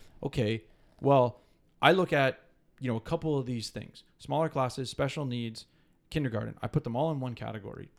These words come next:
to some extent because they all represent costs. And, and I would say, you know, if you look at a profit-oriented business, this, when they start losing money, they start going, "Okay, I gotta do things differently. How do I change? The world around me is changing."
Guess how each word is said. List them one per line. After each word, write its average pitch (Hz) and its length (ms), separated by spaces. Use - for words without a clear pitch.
to 117 100
some 110 180
extent 104 300
because 113 380
they 113 120
all 131 260
represent 110 600
costs. - 640
And, 123 380
and 123 160
I 123 140
would 120 220
say, 120 480
you 127 100
know, 123 60
if 117 100
you 135 80
look 151 140
at 165 60
a - 40
profit-oriented 123 920
business, 107 580
this, 127 300
when 156 240
they 175 100
start 170 300
losing 143 340
money, 165 220
they 120 140
start 139 240
going, 135 180
"Okay, 123 160
I 117 60
gotta 135 180
do 131 180
things 120 240
differently. 110 440
How 139 120
do 147 120
I 127 80
change? 120 400
The 151 80
world 156 380
around 143 340
me 135 140
is 117 100
changing." 110 440